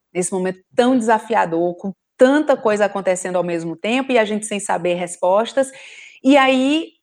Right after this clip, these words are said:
como é que ficou essa participação dele em casa, né? Mesmo trabalhando remotamente, ele tem trabalhado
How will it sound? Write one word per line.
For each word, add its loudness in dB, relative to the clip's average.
como -2
é 2
que -10
ficou 0
essa -2
participação -2
dele 0
em -16
casa, 0
né? 0
Mesmo 4
trabalhando 0
remotamente, -2
ele 0
tem -4
trabalhado 2